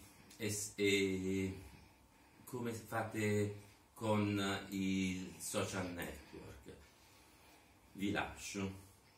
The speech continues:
e vi saluto con l'affetto e con l'augurio di potervi rivedere quanto prima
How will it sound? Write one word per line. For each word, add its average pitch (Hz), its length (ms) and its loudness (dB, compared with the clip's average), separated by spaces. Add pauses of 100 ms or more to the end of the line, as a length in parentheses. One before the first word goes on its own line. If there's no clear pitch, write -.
e 107 160 0
vi 107 140 0
saluto 110 560 2
con 98 360 0
l'affetto - 1120 -4 (200)
e 92 160 -6
con 92 220 -2
l'augurio 90 600 0
di 85 100 -2
potervi 92 560 -2
rivedere 90 600 0
quanto 101 480 2
prima 82 680 -8